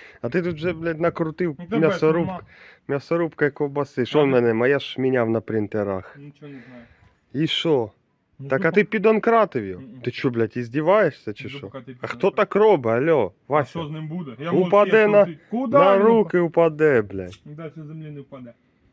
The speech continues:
Speaker 2: Тебе на отбойник, на отбойники буде стояти.
Speaker 1: Та то такий отбойник, щоб техосмотр пройти тільки, блядь.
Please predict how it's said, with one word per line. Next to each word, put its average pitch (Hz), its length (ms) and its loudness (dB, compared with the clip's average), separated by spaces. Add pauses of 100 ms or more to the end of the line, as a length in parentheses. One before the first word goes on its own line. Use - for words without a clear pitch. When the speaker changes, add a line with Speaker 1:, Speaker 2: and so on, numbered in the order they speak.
(600)
Speaker 2:
Тебе 156 260 -8
на 156 80 -6
отбойник, 131 420 -12
на 131 100 -18
отбойники 120 400 -18
буде 117 160 -20
стояти. - 240 -14
Speaker 1:
Та 240 60 -4
то 240 160 -6
такий 220 280 -2
отбойник, 190 600 2
щоб 180 220 -2
техосмотр 185 760 2
пройти 123 460 0
тільки, 107 340 -12 (160)
блядь. 123 160 -18